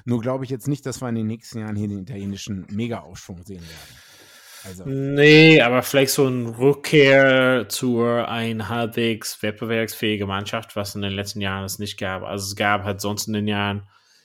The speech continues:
Speaker 2: immer engere Spiele zwischen Schottland, Italien und, und, und Frankreich und Italien und solches. Und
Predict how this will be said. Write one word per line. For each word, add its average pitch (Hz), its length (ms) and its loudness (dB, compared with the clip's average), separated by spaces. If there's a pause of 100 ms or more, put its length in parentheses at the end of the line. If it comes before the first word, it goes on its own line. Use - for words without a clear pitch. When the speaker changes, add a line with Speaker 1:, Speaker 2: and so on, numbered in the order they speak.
(120)
Speaker 2:
immer 104 340 -4
engere 98 340 -6
Spiele 98 460 -8
zwischen 98 420 -12
Schottland, 98 540 -6
Italien 98 680 -6
und, 90 180 -16
und, 180 200 -18
und - 180 -20
Frankreich 101 460 -10
und 98 80 -12
Italien 98 300 -12
und 95 100 -14
solches. 98 460 -12
Und 101 180 -20